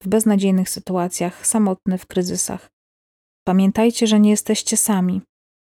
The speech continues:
Walczmy o siebie i o drugiego człowieka. W całym tym zwariowanym okresie dostrzegajmy siebie nawzajem. Będzie mi bardzo miło usłyszeć moją historię z twoich ust. Jeśli jednak nie, to trudno,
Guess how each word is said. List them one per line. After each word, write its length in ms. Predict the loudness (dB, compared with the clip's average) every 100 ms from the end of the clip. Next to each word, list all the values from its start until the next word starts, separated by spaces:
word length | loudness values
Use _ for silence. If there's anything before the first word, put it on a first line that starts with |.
| _ _ _ _
Walczmy 440 | 0 0 0 0 0
o 60 |
siebie 460 | -2 -2 0 2 2 0 _ _ 0
i 220 | 2 2
o 160 | -2 -2
drugiego 460 | -2 -2 -2 -4
człowieka. 640 | -6 -6 -6 -6 -8 -12 -12 _ _ _ _ _ _ _ _
W 60 | -6
całym 320 | -2 0 2
tym 160 | 2 2
zwariowanym 640 | 2 2 4 6 6 6
okresie 460 | 2 -2 0 -2 -4 _ _
dostrzegajmy 640 | -2 0 0 0 4 4 4
siebie 260 | 2 -2
nawzajem. 640 | -2 -2 0 0 2 0 -4 -8 _ _ _ _ -6
Będzie 320 | 2 2 4
mi 140 | 2 2
bardzo 300 | 0 0 2
miło 220 | 2 0
usłyszeć 600 | -4 -4 -2 -2 -2 0
moją 220 | 2 2
historię 420 | 0 -4 -2 -2
z 60 | -4
twoich 340 | -6 -6 -2
ust. 300 | -2 -2 -6 _ _ _ _ _
Jeśli 280 | -4 -4 -2
jednak 400 | 0 2 0 0
nie, 280 | 0 0 -2 -6 _ _ _ _
to 80 | -10
trudno, 440 | -6 -6 -4 -4